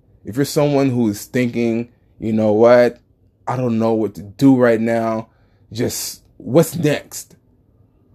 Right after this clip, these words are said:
Reach out. Find the Bipolar Society. Find me, find Bethany, find any one of my knights or anyone who is inside of this organization, because we are here to help. So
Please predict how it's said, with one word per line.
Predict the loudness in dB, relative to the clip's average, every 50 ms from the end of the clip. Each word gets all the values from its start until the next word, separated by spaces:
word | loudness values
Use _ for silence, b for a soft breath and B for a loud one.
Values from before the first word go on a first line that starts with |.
| _ _
Reach | 0 0 2 2 4 4
out. | 4 4 4 0 -4 -10 -20 _ _ _ _ _ _ _ _ _ _ _ _ _ _ _ _ _ _ _ _ _ _ _ _ _ _ _
Find | -4 0 0 2 2 2 0
the | 0
Bipolar | 0 2 0 2 2 2 0 0 0
Society. | -2 -6 -10 -10 -8 -8 -8 -10 -12 -12 -12 -12 -14 -14 _ _ _ _ _ _ _ _ _ _ _ _ _
Find | _ -4 -2 0 0 0 0 0
me, | 0 0 0 0 -2 -4
find | -6 -4 -4 -2 -2 0
Bethany, | 2 2 2 0 0 -4 -4 -4
find | -4 -4 -4 -4 -4 -4
any | -4 -4 -4 -2
one | -2 -2 -2 -2
of | -2
my | 0 0
knights | 0 0 0 0 -2 -4 -8 -14 -20 b b b b
or | -4 -4
anyone | -2 0 2 2 2 2 0 0 0 0 0
who | 0 0 2 2 2
is | 0 -2 -4 _ _
inside | -6 -4 -2 0 0 -2 -4 -6 -4 0 2 4 4 6 4
of | 4 2
this | 0 -4 -10 -4 -2
organization, | 0 0 0 0 -2 0 2 2 0 0 0 -4 -6 -6 -8 b b b b
because | -2 0 0 0 0
we | 0 0 0
are | 2 2
here | 2 2 2
to | 4
help. | 4 4 4 2 0 -6 _ _ _ _ _ _ _ _ _ _ _ _ _ _ _ 0
So | 2 4 4 4 2 -4